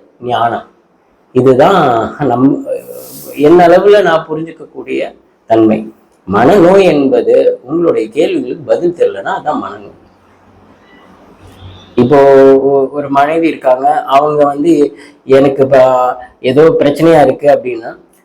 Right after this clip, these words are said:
ஏன் இப்படி இருக்காங்கன்ற கேள்விதான் பிரச்சனையா மாறும். So, கேள்விகளுக்கான பதில் உங்களுக்கு தெரியணும், அந்த பதிலை தேடி நம்ம செல்லணும். இதுதான் மனோ ஆரோக்கியத்தை,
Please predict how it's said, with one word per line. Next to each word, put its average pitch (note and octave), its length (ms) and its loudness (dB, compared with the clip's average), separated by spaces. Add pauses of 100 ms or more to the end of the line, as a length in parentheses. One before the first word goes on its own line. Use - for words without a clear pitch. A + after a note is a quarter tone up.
ஏன் G3+ 260 4
இப்படி E3 200 2
இருக்காங்கன்ற E3+ 600 2
கேள்விதான் E3+ 640 -2
பிரச்சனையா F3 420 -6
மாறும். A#2 320 -10 (220)
So, A3 300 0
கேள்விகளுக்கான F#3 1900 2
பதில் A#3 280 2
உங்களுக்கு D3+ 460 -2
தெரியணும், C3+ 400 -6 (400)
அந்த E3+ 180 0
பதிலை F3 400 4
தேடி C#3 320 -4
நம்ம C3+ 320 -14 (440)
செல்லணும். A2 420 -2 (560)
இதுதான் A#2+ 420 0
மனோ C3 360 2
ஆரோக்கியத்தை, G#2+ 960 -4